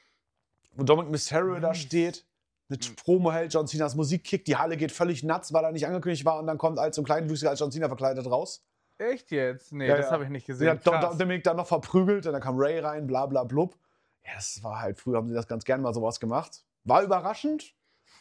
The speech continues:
Speaker 1: Weiß ich nicht, ob man das machen muss, aber, äh, mein ganz ehrlich, der Typ ist ein professioneller Wrestler, so wie ich das so gehört hab. Es gibt wohl eine kleinwüchsige Wrestling-Riga, wo der wohl auch ist.
Speaker 2: Echt? Krass.
Speaker 1: Also es war immerhin, die haben nicht immer irgendeinen genommen. Ähm, ja, wie gesagt, ist Geschmackssache,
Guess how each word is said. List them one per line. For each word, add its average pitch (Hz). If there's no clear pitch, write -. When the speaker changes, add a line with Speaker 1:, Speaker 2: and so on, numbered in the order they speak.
Speaker 1:
Weiß 226
ich 240
nicht, 208
ob 202
man 190
das 180
machen 226
muss, 262
aber, 170
äh, 147
mein 156
ganz 151
ehrlich, 156
der 139
Typ 143
ist 117
ein 131
professioneller 135
Wrestler, 143
so 127
wie 127
ich 120
das 127
so 135
gehört 127
hab. 143
Es -
gibt -
wohl 139
eine 117
kleinwüchsige 131
Wrestling-Riga, 113
wo 120
der 107
wohl 107
auch 120
ist. 143
Speaker 2:
Echt? 170
Krass. 98
Speaker 1:
Also 143
es 135
war 151
immerhin, 151
die 139
haben 160
nicht 151
immer 170
irgendeinen 156
genommen. 127
Ähm, 113
ja, -
wie 113
gesagt, 127
ist 214
Geschmackssache, 240